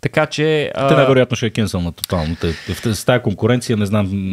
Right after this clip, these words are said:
Speaker 1: Не е много ясно. Доста са навътре, доста пари са хвърлили в разработката. Със сигурност няма да я кенсълнат. Ще полети.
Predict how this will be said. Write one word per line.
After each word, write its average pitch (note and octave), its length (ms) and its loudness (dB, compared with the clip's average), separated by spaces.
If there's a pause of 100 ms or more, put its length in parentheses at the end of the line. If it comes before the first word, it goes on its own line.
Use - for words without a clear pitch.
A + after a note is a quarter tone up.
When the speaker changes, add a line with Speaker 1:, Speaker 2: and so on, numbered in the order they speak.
(200)
Speaker 1:
Не F3 160 2
е F#3 40 0
много F#3 260 0
ясно. E3+ 500 0
Доста D#3+ 360 -2
са D#3+ 300 -2
навътре, C#3 760 -2
доста C3+ 300 -4
пари C#3 220 -2
са C#3 140 -6
хвърлили B2+ 460 -2
в G#2 200 -2
разработката. A2+ 600 -2
Със C#3 180 -4
сигурност E3 400 -2
няма B2 200 -2
да A2 80 -2
я G#2 80 -2
кенсълнат. G2+ 680 -6
Ще - 220 -4
полети. C3 500 -4